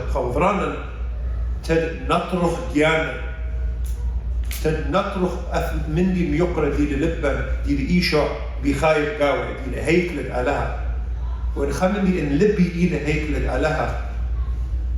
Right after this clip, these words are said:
بدم غداقت ما لازم حيشة.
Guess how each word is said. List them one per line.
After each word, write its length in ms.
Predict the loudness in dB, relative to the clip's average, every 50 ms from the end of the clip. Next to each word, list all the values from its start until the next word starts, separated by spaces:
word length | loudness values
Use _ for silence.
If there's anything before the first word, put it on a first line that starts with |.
| -2 -2 -2 -2 -2 -2 -2 -2 -2 -2 -2 -2 -2 0
بدم 360 | 0 0 2 2 2 0 -2 -2 -4 -4 -4 -4 -4 -4 -4 -4 -4 -2 -4 -4 -4 -4 -4 -4 -4 -4 -2 -2 -4 -4 -4 -4 -2 -2 -2 -2 -4 -2
غداقت 400 | -2 0 2 2 2 2 2 2
ما 60 | 2 2
لازم 340 | 2 2 2 0 -4 -4 -6 -6
حيشة. 280 | -6 -4 -4 -4 -4